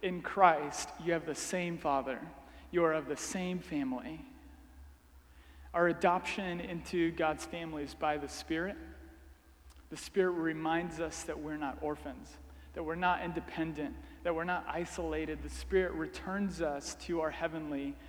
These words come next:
Father. And if you've been far off, if you've been on your own, the Spirit brings you back and says, "You are loved. You are a child of the living God."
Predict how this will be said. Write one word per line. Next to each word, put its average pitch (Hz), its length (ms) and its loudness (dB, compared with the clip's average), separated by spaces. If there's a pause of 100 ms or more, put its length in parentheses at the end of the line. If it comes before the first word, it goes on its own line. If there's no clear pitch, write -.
(240)
Father. 147 580 2 (680)
And 202 120 4
if 196 180 0
you've 208 200 0
been 220 200 4
far 180 340 6
off, - 540 -4 (300)
if 165 140 -4
you've 180 200 2
been 202 140 12
on 208 160 6
your 196 200 2
own, 151 480 0 (480)
the 160 60 -2
Spirit 175 500 6
brings 175 400 0
you 208 100 4
back 135 440 0 (100)
and 147 100 -8
says, 143 340 -4
"You 175 380 -2 (340)
are 151 140 0
loved. 139 520 0 (240)
You 185 400 0
are 170 160 -2
a 156 60 -2
child 160 580 -2 (420)
of 143 180 -8
the 143 100 -2
living 160 360 -2
God." 117 340 -4